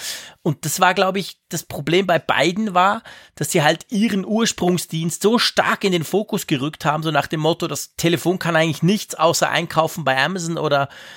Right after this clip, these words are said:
Messaging und Posten bei, bei Facebook,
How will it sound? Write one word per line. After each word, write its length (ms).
Messaging 720
und 340
Posten 640
bei, 100
bei 180
Facebook, 720